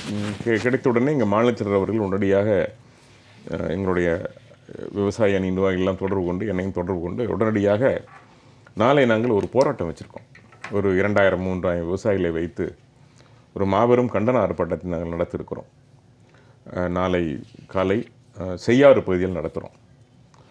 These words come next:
அஹ், அது மட்டுமல்ல, இந்த பாதிக்கப்பட்ட விவசாயிகளுக்கு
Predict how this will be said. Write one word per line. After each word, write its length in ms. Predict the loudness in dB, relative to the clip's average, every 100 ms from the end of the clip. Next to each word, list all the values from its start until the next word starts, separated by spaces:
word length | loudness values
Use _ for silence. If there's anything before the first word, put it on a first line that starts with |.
| -20 -20 _ _
அஹ், 280 | -8 -2 2
அது 140 | 4
மட்டுமல்ல, 440 | 4 2 0 0 -2 -8 -12 _
இந்த 140 | -4 2
பாதிக்கப்பட்ட 640 | 6 6 6 0 0 2
விவசாயிகளுக்கு 760 | 2 2 0 -2 0 -4 -8